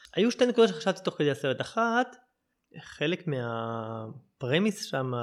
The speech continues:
וה-, והמאבק, זה, זה מאבק פילוסופי בין דמבלדור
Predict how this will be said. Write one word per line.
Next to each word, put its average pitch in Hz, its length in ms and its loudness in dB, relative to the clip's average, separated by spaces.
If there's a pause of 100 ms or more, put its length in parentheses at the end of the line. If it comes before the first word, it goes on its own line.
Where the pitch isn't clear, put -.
(140)
וה-, 110 320 -4 (120)
והמאבק, 113 1120 -6 (180)
זה, 131 180 -6
זה 127 100 -8
מאבק 120 320 -4
פילוסופי 135 640 0 (100)
בין 135 360 -4 (680)
דמבלדור 135 720 2